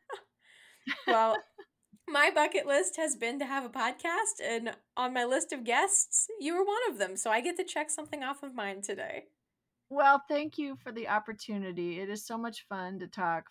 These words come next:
Speaker 2: food, farming, and storytelling with you.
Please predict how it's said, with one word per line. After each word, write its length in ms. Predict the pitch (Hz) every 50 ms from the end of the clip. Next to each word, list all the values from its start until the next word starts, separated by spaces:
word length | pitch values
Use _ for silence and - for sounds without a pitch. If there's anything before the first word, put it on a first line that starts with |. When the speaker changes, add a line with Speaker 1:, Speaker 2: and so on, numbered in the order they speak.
| _ -
Speaker 2:
food, 380 | 185 185 190 190 196 196 196 _
farming, 840 | - 185 185 185 190 190 185 185 185 180 180 185 180 185 185 175
and 440 | - - 151 160 165 160 165 165 170
storytelling 1040 | - - - - _ - 175 165 151 147 156 170 - - - 127 - 196 - - 170
with 220 | 170 175 175 _ -
you. 380 | 196 - - 90 76 - 208